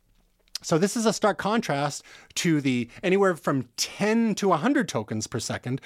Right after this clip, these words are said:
performance range of the usual suspects, uh, of the, uh, the other hardware that's out there. So hosted on their current infrastructure. So let's say OpenAI running their own infrastructure, Azure, which is powering,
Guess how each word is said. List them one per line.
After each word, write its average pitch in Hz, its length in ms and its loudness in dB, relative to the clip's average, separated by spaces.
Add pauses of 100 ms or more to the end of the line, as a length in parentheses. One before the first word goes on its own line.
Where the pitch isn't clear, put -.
(120)
performance 135 540 0 (160)
range 139 340 2 (200)
of 139 180 0
the 147 80 4
usual 165 640 0
suspects, - 600 -4 (260)
uh, 123 240 -4 (180)
of 117 180 -8
the, 117 200 -4
uh, 131 80 -4
the 160 240 -6
other 127 260 -4 (100)
hardware 117 480 -2
that's 123 200 -4
out 131 220 -2
there. 139 200 -10 (380)
So - 220 -2
hosted 160 400 -2
on 143 100 2
their 143 140 2
current 131 260 -2
infrastructure. 139 480 -2
So 147 240 2
let's 147 220 -4
say 151 100 0 (220)
OpenAI 156 500 2
running 139 220 2
their 131 120 2
own 147 120 4
infrastructure, 151 520 0
Azure, 156 540 2 (140)
which - 180 -2
is 120 80 0
powering, 131 580 0